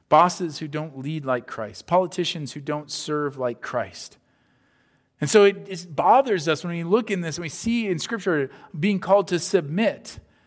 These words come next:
In other places, Paul talks about submitting to the governing authorities, and we, we don't like that 'cause, and often we say, "Well, because it's so broken." And we're right.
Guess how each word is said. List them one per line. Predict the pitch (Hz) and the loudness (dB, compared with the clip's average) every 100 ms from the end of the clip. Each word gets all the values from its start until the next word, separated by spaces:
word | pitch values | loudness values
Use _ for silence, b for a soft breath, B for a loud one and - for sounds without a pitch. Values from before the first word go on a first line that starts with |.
| b | b
In | 165 | 2
other | 202 214 | 2 2
places, | 180 156 165 143 | 0 -2 -4 -4
Paul | 175 175 | -2 0
talks | 175 165 | 0 -2
about | 170 | -6
submitting | - 151 165 196 190 | -6 -6 0 0 0
to | 180 | 0
the | 180 | 2
governing | 180 180 185 185 | 2 2 -4 -6
authorities, | 175 220 233 190 139 123 131 | -2 0 2 2 0 -6 -6
and | 151 | -2
we, | 175 B B B | -2 B B B
we | 170 | 0
don't | 180 214 | 4 4
like | 208 240 | 2 0
that | 196 | 0
'cause, | 170 165 | 0 -4
and | 180 | -4
often | 185 214 262 220 | 2 4 4 0
we | 190 | -2
say, | 175 - 196 185 B - | -2 0 2 2 B 0
"Well, | 208 | 0
because | 180 214 220 202 | 0 -2 -2 -2
it's | 214 - | -6 -4
so | 269 | -4
broken." | 226 277 294 - 226 151 95 - _ _ _ _ _ _ _ _ _ _ _ _ _ _ _ _ _ _ - | 0 2 2 0 -4 -4 -6 -12 _ _ _ _ _ _ _ _ _ _ _ _ _ _ _ _ _ _ -6
And | 143 139 | -4 -2
we're | 135 | -2
right. | 139 127 98 - | -4 -10 -14 -20